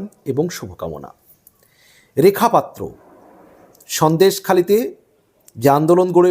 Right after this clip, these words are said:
উঠেছিল, নারী নির্যাতন, জমি দখল, সেই আন্দোলনের মুখ হয়ে উঠেছিলেন সন্দেশখালির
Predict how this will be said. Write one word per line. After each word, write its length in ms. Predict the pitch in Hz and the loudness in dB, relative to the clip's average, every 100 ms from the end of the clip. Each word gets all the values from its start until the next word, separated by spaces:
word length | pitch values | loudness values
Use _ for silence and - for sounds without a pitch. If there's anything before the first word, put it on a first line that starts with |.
| 175 | 2
উঠেছিল, 360 | 175 185 202 208 330 _ _ _ _ _ _ _ _ _ - 131 | -2 -10 -6 -6 -6 _ _ _ _ _ _ _ _ _ -2 2
নারী 200 | 143 160 160 | 2 2 0
নির্যাতন, 520 | 151 160 175 175 175 185 - _ _ _ _ - 107 | 2 2 0 -2 -6 -8 -20 _ _ _ _ -20 -2
জমি 220 | 151 151 165 | 0 2 2
দখল, 340 | 151 - 165 185 220 _ _ _ _ _ - - | 0 -2 -6 -6 -12 _ _ _ _ _ -10 0
সেই 180 | 247 220 165 | 4 4 4
আন্দোলনের 440 | 180 202 214 226 175 156 | 2 2 0 0 -2 -2
মুখ 240 | 180 208 202 - | -2 -2 -4 0
হয়ে 160 | 170 165 | 2 2
উঠেছিলেন 420 | 151 156 165 185 226 - _ _ _ _ _ _ _ - - | -2 -8 -4 -4 -4 -14 _ _ _ _ _ _ _ -10 -4
সন্দেশখালির 640 | 139 139 151 - 151 208 | 0 0 -2 0 2 0